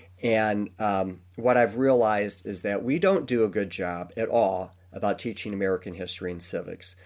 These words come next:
Uh, we have a system that's set up to fail. It's not because we don't have good teachers. We have a lot of great teachers, but it's just not a priority in the school system. So one thing that we really need to do is lift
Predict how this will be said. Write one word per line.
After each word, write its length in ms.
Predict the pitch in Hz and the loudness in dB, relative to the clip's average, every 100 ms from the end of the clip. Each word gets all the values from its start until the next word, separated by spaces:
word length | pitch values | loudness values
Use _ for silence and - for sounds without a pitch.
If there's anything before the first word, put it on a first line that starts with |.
| - - - - | -20 -20 -16 -6
Uh, 220 | 95 95 | -2 -2
we 160 | 101 117 | -2 0
have 160 | 123 | 0
a 80 | 107 | 0
system 440 | - 117 - 113 98 | 0 -2 0 -2 -2
that's 240 | 92 - | -2 -2
set 220 | - 113 | 0 0
up 120 | 107 | -2
to 100 | - | -4
fail. 500 | 147 117 98 95 101 - - - | -2 2 2 2 -4 -12 -20 -14
It's 180 | - 104 | -8 -4
not 180 | 98 | -4
because 300 | 120 - 113 | -4 -4 -4
we 80 | 123 | 0
don't 200 | 113 113 | 0 0
have 180 | 117 101 | -2 -4
good 160 | 110 104 | -4 -4
teachers. 340 | 95 101 92 | -8 -6 0
We 100 | 143 | 2
have 80 | 117 | 2
a 20 | |
lot 440 | 90 95 110 120 | 0 0 2 2
of 60 | 131 | 2
great 220 | 123 107 | 2 0
teachers, 480 | 98 92 - - - - - - - | -4 -10 -10 -12 -14 -16 -20 -18 -6
but 100 | 104 | -4
it's 240 | 101 - | -2 -4
just 380 | - 131 - - | 0 0 0 -2
not 280 | 113 113 110 | -2 -2 -2
a 60 | 110 | -8
priority 880 | - 101 95 104 113 101 95 90 - - - _ | -8 -6 -2 0 2 0 -4 -6 -12 -20 -20 _
in 140 | 110 98 | -6 -4
the 60 | |
school 280 | - - 95 | -4 -2 -2
system. 440 | 87 92 - 90 90 | -2 -4 -6 -8 -6
So 180 | - | -4
one 300 | 107 127 170 | -2 0 0
thing 240 | 185 151 123 | 2 2 4
that 120 | 101 | 2
we 100 | 104 | 0
really 280 | 101 101 95 | 0 0 0
need 180 | 95 90 | -4 -8
to 60 | |
do 320 | 85 92 90 - - - - - | -8 -8 -8 -12 -20 -20 -20 -8
is 260 | 107 98 98 | -4 -2 -4
lift 440 | 104 127 139 - | 0 0 0 -2